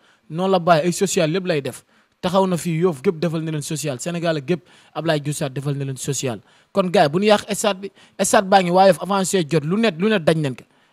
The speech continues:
Lu ne dañ nañ ko. Bu ñu ko yàqee seen stade la ñuy yàq. Gars yi nag nañ bàyyi la ñuy def quoi. Affaire yi foo la rek. Kii yàlla dogal yaay jël nawetaan yaa koy jël. Foo la. Te tey suñuy gone fi, suñuy mag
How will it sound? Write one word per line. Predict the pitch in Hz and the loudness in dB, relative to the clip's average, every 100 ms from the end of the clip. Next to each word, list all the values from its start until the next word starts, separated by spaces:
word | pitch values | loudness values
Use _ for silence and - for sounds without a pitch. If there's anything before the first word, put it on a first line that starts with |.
| - | -4
Lu | 202 | 0
ne | 214 | 2
dañ | 165 170 | 2 2
nañ | 151 | 2
ko. | 117 | -2
Bu | 143 | -6
ñu | 220 | -2
ko | 240 | 0
yàqee | 233 208 | 2 0
seen | 165 233 233 | 2 0 2
stade | 233 226 214 | 0 0 0
la | |
ñuy | 226 | -2
yàq. | 220 - 202 _ _ _ 160 | -2 -4 -12 _ _ _ -2
Gars | 185 | 2
yi | 233 | 2
nag | 185 | 2
nañ | 214 220 | 0 2
bàyyi | 226 233 | 4 4
la | |
ñuy | 226 220 | 2 2
def | 214 | 0
quoi. | - 170 156 | 0 -2 0
Affaire | 226 208 | 6 6
yi | |
foo | - 226 208 | 6 6 6
la | 185 160 | 6 4
rek. | 147 _ _ _ _ | 0 _ _ _ _
Kii | - 233 | -2 4
yàlla | 226 214 | 6 6
dogal | 196 196 180 | 4 4 4
yaay | 190 175 | 4 4
jël | 170 | 0
nawetaan | 170 160 160 143 | 0 0 -2 -2
yaa | 151 147 | -4 -2
koy | 147 127 | -4 -4
jël. | 123 104 _ _ | -8 -8 _ _
Foo | - 196 | -4 4
la. | 196 175 170 131 - _ - | 6 8 6 4 -4 _ -12
Te | 180 | 0
tey | 202 175 | 2 2
suñuy | 196 202 | 2 2
gone | 165 185 165 | 4 2 2
fi, | 156 | -4
suñuy | 190 190 | -4 -2
mag | 185 175 | 0 -2